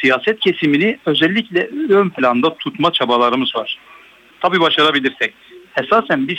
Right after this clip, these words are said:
siyaset kurumunu en önemli ayak olarak görüyoruz." dedi. Ve burada Diyarbakır'da bölge halkından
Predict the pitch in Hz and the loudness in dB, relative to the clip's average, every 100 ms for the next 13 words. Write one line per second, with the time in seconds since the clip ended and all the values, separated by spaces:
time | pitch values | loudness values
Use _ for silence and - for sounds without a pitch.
0 | - 143 - 160 - 123 120 190 240 180 | -2 -2 -2 -6 -4 -2 0 -2 -2 -2
1 | 165 143 143 190 - 143 165 131 120 113 | 0 0 -2 -2 0 0 0 0 0 0
2 | 110 117 113 110 104 107 107 269 - _ | 0 -2 0 -2 -4 -4 -4 -6 -12 _
3 | - - - - - 156 220 330 - _ | -20 -20 -20 -20 -2 0 0 -2 -10 _
4 | - - 165 196 127 117 127 160 202 190 | -20 -2 0 2 0 0 2 2 0 -4
5 | 127 110 120 208 - _ _ - 123 123 | -4 0 0 0 -6 _ _ -2 0 2
6 | 175 185 143 117 104 117 214 | 2 2 0 -4 0 -2 -2